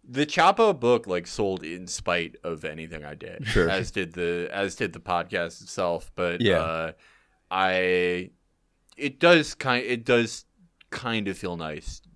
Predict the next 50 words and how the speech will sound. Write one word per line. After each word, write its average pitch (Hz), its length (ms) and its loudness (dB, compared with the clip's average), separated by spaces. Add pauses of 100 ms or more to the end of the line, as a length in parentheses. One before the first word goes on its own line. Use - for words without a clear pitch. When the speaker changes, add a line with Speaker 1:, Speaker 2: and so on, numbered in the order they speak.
Speaker 1:
to 92 320 -10
Speaker 2:
Sure. 85 340 2
Speaker 1:
that 95 120 2
I'm 90 300 -2 (200)
doing 104 320 2
another 87 380 -2
thing. - 380 -14
Speaker 2:
Yeah. 101 420 8 (220)
Do 123 80 2
you 139 80 12
have, 135 160 12
like, 123 320 6
uh, 101 340 8
well, 98 120 4
I 131 100 10
guess 143 200 10
you 143 60 8
don't, 123 160 10
you 151 60 4
don't 156 80 10
have 120 120 6
to 113 180 8 (180)
tell, 123 220 8
give 127 160 6
away 113 160 8
the, 95 160 6
the, 92 480 2 (1300)
the, 101 100 -4
um, 80 380 -4
thing, 113 160 4
but, 92 160 6
like, 98 260 6
uh, 90 220 4 (160)
do 110 100 2
you 117 60 12
have, 107 140 10
like, 104 160 6
things 113 220 4
that 110 80 2
you're 92 180 2
kind 98 140 2
of 90 60 0
working 98 360 2
on 95 680 0
long-term 95 580 0
kind 101 140 -2
of 92 60 -2
thing 98 260 0
of, 92 120 -4
like, 90 240 -4